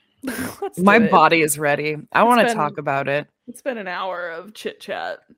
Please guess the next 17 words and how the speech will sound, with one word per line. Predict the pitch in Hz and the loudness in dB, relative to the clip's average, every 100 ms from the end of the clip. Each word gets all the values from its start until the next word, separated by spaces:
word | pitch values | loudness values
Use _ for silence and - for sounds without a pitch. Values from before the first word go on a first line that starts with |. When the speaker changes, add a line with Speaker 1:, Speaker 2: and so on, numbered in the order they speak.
| _ | _
Speaker 1:
so | - 226 | -12 -10
we | 226 | -8
probably | 240 175 208 | -8 -8 -10
should. | - - 202 - _ _ - | -10 -12 -12 -20 _ _ -14
Speaker 2:
Yeah, | 165 156 | -10 -8
it's | 147 | -8
go | - 170 | -6 -6
time. | 170 165 151 147 147 _ _ _ | -4 -6 -8 -8 -14 _ _ _
Speaker 1:
Okay. | - - 156 _ _ _ | -20 -20 -20 _ _ _
So | - - 285 269 262 226 | -14 -2 2 4 2 0
the | 269 262 262 | -4 -4 -4
movie | 262 311 311 359 381 | -6 -6 -6 -6 -6
opens | 202 185 185 180 214 | -8 -8 -10 -8 -8
in | - 190 185 | -8 -8 -8
the | 175 | -8
Wello | 170 170 165 165 180 185 180 165 | -8 -4 -2 -2 -4 -6 -8 -10
mine | 165 127 127 170 233 | -10 -8 -10 -10 -12